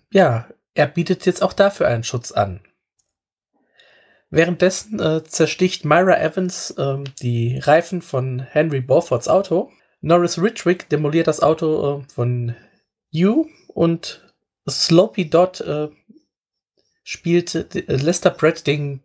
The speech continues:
Geldbeutel des Polizisten John LePointe zu, um damit die Affäre zwischen John und Sally, ähm, ja, noch deutlicher anzudeuten als ohnehin schon. Wir erfahren auch ein bisschen mehr über den Hintergrund von Leland Gaunt. Also er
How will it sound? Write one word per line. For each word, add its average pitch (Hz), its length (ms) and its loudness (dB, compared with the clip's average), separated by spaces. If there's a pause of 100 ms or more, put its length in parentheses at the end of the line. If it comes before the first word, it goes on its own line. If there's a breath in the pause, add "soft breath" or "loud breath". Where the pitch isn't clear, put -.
(120)
Geldbeutel 170 640 2
des 156 140 -6
Polizisten - 580 -4
John 170 200 2
LePointe 175 420 0
zu, 170 380 0 (560 soft breath)
um 160 180 -4
damit 165 460 0
die 170 100 0
Affäre 175 480 2
zwischen 156 280 -10
John 170 260 0
und 156 80 -6
Sally, 160 440 0
ähm, 135 340 -4
ja, 131 140 0
noch 143 220 0
deutlicher 170 480 0
anzudeuten 139 580 -2
als 127 180 -4
ohnehin 143 320 -4
schon. 98 320 -8 (300)
Wir 160 140 6
erfahren 170 460 2
auch 180 160 -2
ein 156 80 -14
bisschen 190 340 -4
mehr 175 140 0
über 156 140 -4
den 147 140 -6
Hintergrund 180 460 -2
von 139 180 -4
Leland 139 320 -2
Gaunt. 143 420 0 (600 soft breath)
Also 131 160 2
er 143 200 0